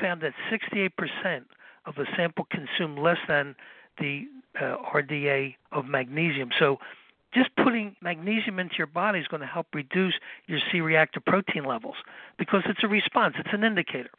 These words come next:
B six, low B six status was associated with higher, um, the C-reactive protein levels.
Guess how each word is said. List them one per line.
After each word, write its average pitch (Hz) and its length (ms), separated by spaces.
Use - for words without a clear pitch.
B 208 220
six, 202 220
low 202 520
B 202 200
six 196 200
status 151 460
was 151 100
associated 156 760
with 143 160
higher, 151 680
um, 135 360
the 151 180
C-reactive 156 640
protein 156 420
levels. 127 320